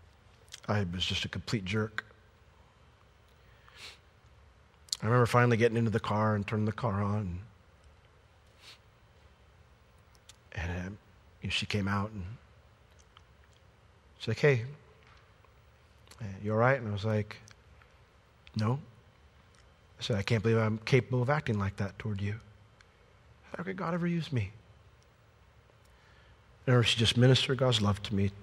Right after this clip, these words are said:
spoke the truth to me. And she left. And I remember sitting in that car thinking, "I've only got two ways to go now. Either I'm gonna believe what she said,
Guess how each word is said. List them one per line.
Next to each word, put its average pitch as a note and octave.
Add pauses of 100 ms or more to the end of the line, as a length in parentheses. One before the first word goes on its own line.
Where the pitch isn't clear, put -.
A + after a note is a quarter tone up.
spoke -
the A2+
truth -
to -
me. F#2 (1400)
And C3
she -
left. F#2
And A#2+
I -
remember C#3
sitting -
in D#3
that E3+
car C#3
thinking, G#2 (2250)
"I've E2+
only C#3
got F3
two F3+
ways F3+
to F#3
go F#3+
now. E2 (1600)
Either F#2
I'm A2
gonna D#3+
believe F3+
what F#3+
she -
said, G2